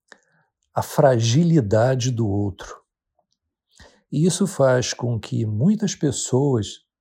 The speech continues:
não cooperem ou até torçam contra o seu sucesso. Portanto, é extremamente prudente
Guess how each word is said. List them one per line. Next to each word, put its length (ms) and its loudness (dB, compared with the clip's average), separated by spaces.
não 180 2
cooperem 640 2
ou 140 0
até 260 -2
torçam 800 -2
contra 640 0
o 100 -6
seu 280 -2
sucesso. 840 -4
Portanto, 480 2
é 20 4
extremamente 800 0
prudente 840 0